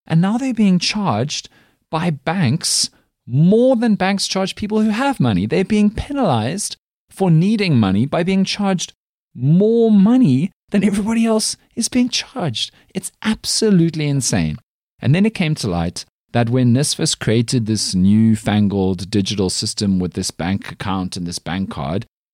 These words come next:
they got four service providers. Only one of those four has a banking license. You heard me right. Only one of those four has a banking license. And only two of those four service providers are registered for V A T.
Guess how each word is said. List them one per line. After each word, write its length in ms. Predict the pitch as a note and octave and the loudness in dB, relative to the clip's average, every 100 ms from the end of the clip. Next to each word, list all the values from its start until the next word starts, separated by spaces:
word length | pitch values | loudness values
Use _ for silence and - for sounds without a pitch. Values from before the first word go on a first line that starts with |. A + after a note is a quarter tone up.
| - | -4
they 120 | A2 | -2
got 200 | A2 A2 | 0 -4
four 560 | - - E3 D3 C#3 | -6 -6 -2 0 0
service 420 | C#3 - G#2+ G2 - | 0 0 0 0 -2
providers. 680 | A2 E2 C#2+ B1+ - - - _ _ _ | -2 -2 -2 -6 -10 -14 -14 _ _ _
Only 260 | C3 C#3 D#3 | 0 2 2
one 440 | B2+ G2 A2 D3 | -2 -2 0 0
of 120 | D3 B2 | 0 -2
those 280 | A2 G#2 | -4 -4
four 380 | - C#2 D2 B2+ - _ _ _ _ | -6 -6 -4 -6 -8 _ _ _ _
has 300 | - C3 A#2 | -6 -2 0
a 40 | A2+ | 0
banking 400 | F#2 F2 - D#2 | 0 -2 -2 -6
license. 640 | - - - - - - _ _ | -6 -10 -14 -14 -20 -20 _ _
You 120 | - G#2 | -2 2
heard 200 | A2 G2+ | 2 2
me 80 | G2 | 0
right. 380 | D2+ - - - _ _ _ _ _ | -2 -8 -20 -20 _ _ _ _ _
Only 220 | - C#3 D3 | 0 2 2
one 180 | C3 | 2
of 80 | D3+ | 0
those 200 | D#3 D#3+ | -2 -4
four 320 | - A2 G2 A2 _ _ _ | -4 -4 -4 -8 _ _ _
has 760 | - - E3 E3+ E3+ F3+ - - _ _ | -20 -8 0 2 2 2 0 -6 _ _
a 60 | A#2+ | -4
banking 360 | A2+ A#2 A#2 F#2 | -2 -2 -2 -6
license. 560 | - - - _ - - _ _ _ | -6 -10 -16 _ -20 -20 _ _ _
And 160 | - D3+ | -2 0
only 300 | F3 F#3+ F#3 _ _ _ _ | 2 2 0 _ _ _ _
two 300 | - - C4 | -6 0 2
of 140 | C4+ F#3 | 2 2
those 300 | F#3+ F#3 - | 2 2 0
four 260 | - F3+ | 0 2
service 340 | E3+ - D3+ C#3+ | 2 0 -2 -2
providers 420 | C3 B2+ A#2 A2 | -2 0 0 0
are 60 | G#2+ | 0
registered 420 | G2 F#2+ - G2+ | -2 -4 -8 -8
for 80 | G#2 | -6
V 240 | F#2 E2 | -4 -4
A 40 | |
T. 340 | D#2+ - D2 | -6 -8 -10